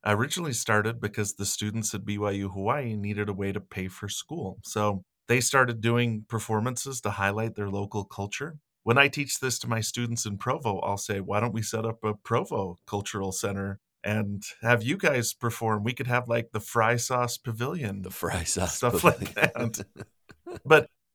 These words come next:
Speaker 1: I think the general principle is that from the beginning, the church was involved in businesses, and it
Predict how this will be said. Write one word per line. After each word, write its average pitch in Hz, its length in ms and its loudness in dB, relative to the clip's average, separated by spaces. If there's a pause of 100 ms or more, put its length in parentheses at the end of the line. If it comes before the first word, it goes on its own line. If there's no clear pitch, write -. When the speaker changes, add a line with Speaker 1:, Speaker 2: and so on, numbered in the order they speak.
(200)
Speaker 1:
I 120 100 4
think 180 280 -4
the 135 100 0
general 127 460 0
principle 101 580 -2
is 90 380 -4
that 95 200 -2
from 123 300 0
the 160 80 -2
beginning, 113 500 -4 (260)
the 110 100 2
church - 560 -2
was 101 200 0
involved 98 540 -2
in 117 200 -6
businesses, 95 720 -4
and 92 260 -4
it - 200 -4